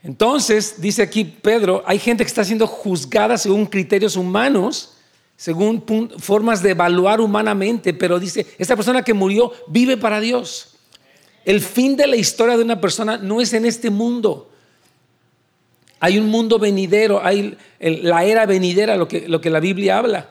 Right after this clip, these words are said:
la vida eterna. Entonces dice, quiero, quiero repetir eso, "A pesar de haber sido juzgados según criterios humanos, en lo que atañe al cuerpo, la vida que vivieron aquí, vivan conforme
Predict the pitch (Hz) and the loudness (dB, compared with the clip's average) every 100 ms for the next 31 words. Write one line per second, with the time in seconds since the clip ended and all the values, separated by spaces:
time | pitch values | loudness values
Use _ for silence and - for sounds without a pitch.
0 | - 160 151 196 202 202 - 202 226 214 | -8 -2 0 2 0 0 0 0 0 -4
1 | - _ _ _ _ _ - 151 190 185 | -8 _ _ _ _ _ -14 -4 -2 0
2 | 202 180 170 202 156 - - - - 175 | 0 0 0 0 0 -8 -20 -16 -2 -2
3 | 180 196 190 160 165 175 170 - 175 - | 0 0 0 0 -2 0 -2 0 -2 0
4 | 170 - 220 240 220 220 220 214 214 185 | 0 2 0 2 0 0 0 -2 -2 -6
5 | 151 143 208 226 - 202 196 180 202 190 | -4 0 2 2 0 -2 -2 0 0 0
6 | 214 240 320 185 220 - _ _ _ _ | 0 0 0 -2 -6 -12 _ _ _ _
7 | _ _ - 185 185 185 190 175 180 214 | _ _ -2 0 2 0 0 0 0 0
8 | 220 185 - 214 254 - 180 233 254 160 | 0 0 0 2 0 -2 -2 -2 -2 -4
9 | 180 190 165 160 180 190 165 180 208 - | -2 -2 -2 0 0 0 -4 -6 -8 -10
10 | 131 123 226 254 262 - 202 170 190 190 | -14 -4 0 2 0 -2 -4 0 -2 0
11 | 190 | -2